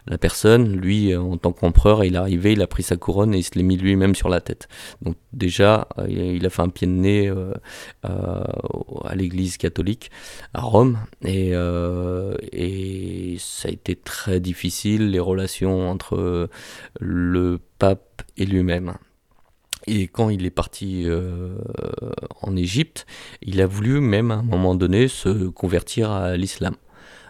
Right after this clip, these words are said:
Euh, mais quelque chose qu'il a très vite abandonné parce qu'il trouvait ça un peu compliqué. Mais bon, ça a été, euh, comme ça, je pense, une lubie. Et, euh, lui et Dieu, je pense pas que ça soit,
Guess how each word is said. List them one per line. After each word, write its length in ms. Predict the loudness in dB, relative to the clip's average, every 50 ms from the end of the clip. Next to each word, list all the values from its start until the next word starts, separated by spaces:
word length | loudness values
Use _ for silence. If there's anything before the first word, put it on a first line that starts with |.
| _ _ _ -8
Euh, 1120 | -6 -6 -4 -4 -4 -4 -6 -6 -6 -6 -4 -4 -4 -4 -4 -4 -4 -4 -4 -4 -4 -4 -4 -6 -6 -6
mais 640 | -6 -6 -4 -2 0 0 2 2 4 4 6 6 4
quelque 240 | 2 0 -4 -2 0
chose 180 | 2 0 0 0
qu'il 160 | -2 -2 -2
a 80 | -2 -2
très 240 | -2 0 2 2
vite 220 | 2 2 0 0 0
abandonné 480 | 2 2 2 0 0 0 2 0 0
parce 180 | 0 -2 -6 -6
qu'il 400 | -4 -4 -4 -2 -2 -4 -6 -6
trouvait 280 | -6 -6 -6 -4 -6 -4
ça 140 | -2 -2
un 120 | 0 0 -2
peu 160 | -2 -6 -4
compliqué. 540 | -2 0 -2 -2 -2 -8 -6 -4 -4 -4 -4 _ _ _ _ _ _ _ _ _ _ _ _ _ _ _ -20 -20 -8 -2
Mais 160 | 0 0 2 2
bon, 180 | 2 2 0 0 -6 -18 -20 -20 -18 -16
ça 220 | -10 -6 -4 -2
a 60 | -2
été, 340 | -2 -2 0 2 4 6 6
euh, 440 | 4 4 2 0 -2 -4 -6 -8 -10 -10
comme 200 | -6 -6 -6 -4
ça, 160 | -2 -2 -2 -2
je 80 | -2
pense, 260 | -4 -4 -6 -4 -2
une 160 | 0 2 2 4
lubie. 400 | 2 2 2 0 0 -2 -2 -4 -10 -18 -20 -20 -12 -6
Et, 280 | -4 -2 -2 -2 -2 0
euh, 480 | 0 0 0 0 0 0 0 0 0 0
lui 380 | 0 -2 -2 -2 2 4 4 4
et 80 | 4
Dieu, 280 | 4 2 2 2 2 2
je 100 | 2 0
pense 220 | -2 -2 -4 -4
pas 140 | -2 -4 -4
que 80 | -4 -2
ça 100 | -4 -4
soit, 220 | -4 -2 -4